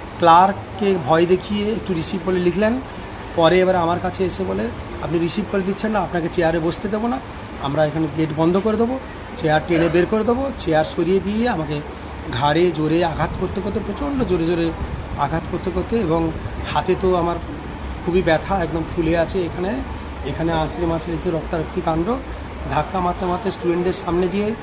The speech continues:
বিদ্যালয়ের ক্লার্ক, আহ, আহ, ছিল সৌমিক কয়াল, ওখানে ছিল বিদ্যালয়ের, আহ, উম, পিয়ন, আহ, জ্যোৎস্না গুমটা, আহ, সাঁতরা, ছিল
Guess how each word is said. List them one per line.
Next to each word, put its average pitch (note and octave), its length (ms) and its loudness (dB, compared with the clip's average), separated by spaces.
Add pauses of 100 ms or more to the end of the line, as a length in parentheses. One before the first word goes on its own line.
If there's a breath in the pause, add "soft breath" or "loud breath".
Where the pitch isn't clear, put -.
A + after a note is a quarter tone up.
(340)
বিদ্যালয়ের E3 520 2
ক্লার্ক, F3+ 680 4
আহ, D#3 400 2 (420)
আহ, E3 160 0
ছিল F3 240 -2
সৌমিক F3 400 0 (120)
কয়াল, F#3+ 320 2 (520)
ওখানে E3 260 -2
ছিল E3+ 560 0
বিদ্যালয়ের, E3 540 2
আহ, D3 840 -4
উম, D3 460 -2 (520)
পিয়ন, F#3 340 8
আহ, D#3 920 -2 (100)
জ্যোৎস্না F#3 420 0
গুমটা, F3+ 420 4
আহ, E3+ 420 0
সাঁতরা, E3+ 500 2 (680)
ছিল F#3 380 4